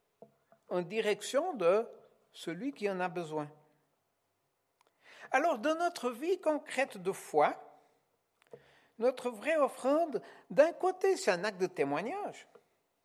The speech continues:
hein, envers celui qui va la recevoir, même si c'est fait en secret. Et puis, d'un autre côté, c'est un acte tout simple de nous,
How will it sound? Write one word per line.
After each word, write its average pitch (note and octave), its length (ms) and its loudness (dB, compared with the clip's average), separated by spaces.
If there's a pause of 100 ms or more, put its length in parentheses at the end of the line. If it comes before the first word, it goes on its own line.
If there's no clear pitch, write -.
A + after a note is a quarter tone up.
(180)
hein, E3 180 0
envers D#3+ 320 2
celui E3+ 380 -8
qui E3 140 -14
va C#3+ 160 8
la C#3 140 4
recevoir, G#4 720 -2 (500)
même G#3+ 360 -2
si G3 360 -8
c'est D#3+ 160 -4
fait D3+ 180 -6
en C#3+ 80 -2
secret. - 460 -4 (880)
Et C#4 80 0
puis, F4 200 0
d'un F4+ 200 2 (140)
autre A4 220 -4
côté, F4+ 500 -2 (800)
c'est - 200 2
un A#3+ 160 4
acte B3 240 0
tout C4 100 -10
simple A#3 440 2
de F#3+ 100 -2
nous, F#4+ 200 -4